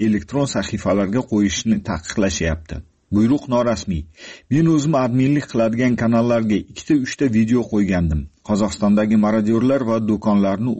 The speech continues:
o'g'ri urib yotgani to'g'risida. aukadan telefon qilishdi darhol. Olib tashlashni va boshqa tarqatmaslikni so'rashdi. "Bizga u jarayon haqida gapirmanglar, ko'rsatmanglar, muhokama qilmanglar", degan talab qo'yishdi, deydi mahalliy bloger.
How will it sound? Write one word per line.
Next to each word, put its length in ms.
o'g'ri 280
urib 240
yotgani 500
to'g'risida. 440
aukadan 520
telefon 480
qilishdi 380
darhol. 400
Olib 260
tashlashni 580
va 80
boshqa 300
tarqatmaslikni 760
so'rashdi. 500
"Bizga 240
u 80
jarayon 400
haqida 320
gapirmanglar, 600
ko'rsatmanglar, 680
muhokama 540
qilmanglar", 520
degan 240
talab 320
qo'yishdi, 420
deydi 220
mahalliy 480
bloger. 360